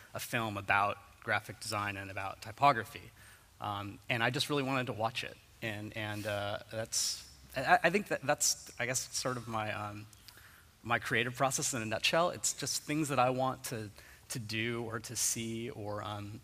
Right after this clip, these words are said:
to go to that, that, that aren't, that don't exist. And, and I just can't figure out why they don't exist, um, to the point where I actually just have to go out and, and just,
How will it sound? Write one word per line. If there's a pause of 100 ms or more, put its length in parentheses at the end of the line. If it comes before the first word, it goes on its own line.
to
go
to (240)
that,
that, (120)
that (100)
aren't, (180)
that
don't
exist. (100)
And,
and
I
just
can't
figure
out
why
they
don't
exist, (440)
um,
to
the
point
where
I
actually
just
have
to
go
out
and,
and
just,